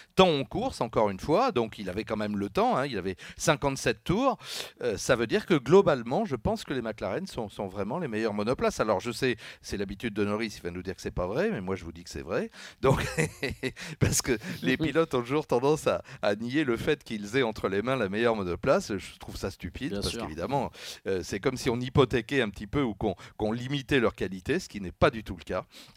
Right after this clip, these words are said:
Speaker 1: Donc, euh, non, non, mais beau tir groupé, on va voir, euh, évidemment si ça se confirme. En plus, euh, McLaren nous dit qu'ils ont encore des évolutions à apporter avant le Canada. Bon, ce sera, tu l'as rappelé, mon Nico, également, ce sera le cas de Mercedes et puis de tous, hein, parce que c'est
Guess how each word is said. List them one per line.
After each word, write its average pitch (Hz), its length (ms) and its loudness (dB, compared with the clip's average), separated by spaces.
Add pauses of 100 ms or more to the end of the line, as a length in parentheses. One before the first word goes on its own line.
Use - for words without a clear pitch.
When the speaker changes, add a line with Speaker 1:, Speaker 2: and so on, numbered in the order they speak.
Speaker 1:
Donc, 143 280 8
euh, 110 240 8
non, 151 120 8
non, 156 200 8
mais 113 120 2
beau 135 160 6
tir 143 180 2
groupé, 123 280 6
on 220 60 12
va 123 100 12
voir, 127 220 10 (280)
euh, 98 60 -2
évidemment 117 400 2
si - 180 -8
ça 87 140 -4
se - 80 -10
confirme. 170 500 2
En 131 100 6
plus, 165 300 0 (280)
euh, 120 120 -2
McLaren 151 560 6
nous 139 140 0
dit 170 160 -2
qu'ils 120 240 2
ont 185 140 12
encore 233 320 8
des 147 200 4
évolutions 131 500 4
à 107 60 8
apporter 127 520 4 (240)
avant 120 300 4
le 117 120 4
Canada. 110 520 4
Bon, 117 180 4
ce 127 180 0
sera, 131 340 6 (220)
tu 120 120 -4
l'as 113 120 4
rappelé, 107 340 2
mon 110 120 -4
Nico, 104 320 -2
également, 101 420 -2
ce 104 160 -4
sera 101 160 -4
le 92 60 -4
cas 107 180 0
de 98 60 -6
Mercedes 113 500 2
et 127 60 -4
puis - 180 -4 (240)
de 147 100 8
tous, 226 400 4
hein, 131 140 4
parce 117 240 0
que 123 140 4 (200)
c'est 135 140 -2